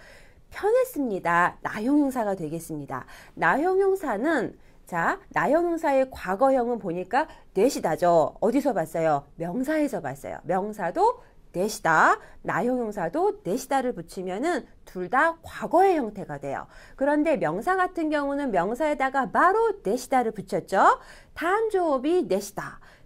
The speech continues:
니지오비 데시다 이렇게 붙였는데 나형용사 같은 경우는 어미를 떼고, 어미 다를 빼고 데시다를 붙인다는 것만 다를 뿐이지 형태가 지금 똑같아요.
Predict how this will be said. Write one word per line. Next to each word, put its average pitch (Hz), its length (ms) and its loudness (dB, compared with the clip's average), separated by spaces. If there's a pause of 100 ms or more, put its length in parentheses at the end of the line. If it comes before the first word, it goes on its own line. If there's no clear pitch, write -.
니지오비 330 1000 2
데시다 240 360 -2 (460)
이렇게 294 380 -2
붙였는데 196 800 -4 (300)
나형용사 381 880 0
같은 311 360 -4
경우는 269 460 -2 (520)
어미를 311 600 2
떼고, 453 520 2
어미 247 340 0
다를 208 560 -6
빼고 440 640 2
데시다를 240 520 -2
붙인다는 170 580 -8
것만 311 520 -4
다를 233 460 -4
뿐이지 320 580 0 (200)
형태가 427 420 -2
지금 170 300 -12
똑같아요. 277 460 -6